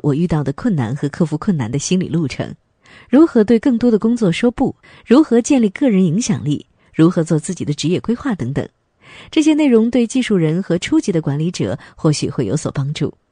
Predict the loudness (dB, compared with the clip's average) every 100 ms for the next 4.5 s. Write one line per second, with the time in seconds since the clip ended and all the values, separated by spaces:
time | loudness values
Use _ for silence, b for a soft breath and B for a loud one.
0 | _ _ _ _ _ 0 2 2 2 4
1 | 2 4 2 4 0 2 2 4 2 0
2 | -2 -2 0 0 2 0 0 _ 0 4
3 | 4 4 0 -2 -6 -2 -2 0 -4 -4
4 | -2 0 0 -2 -4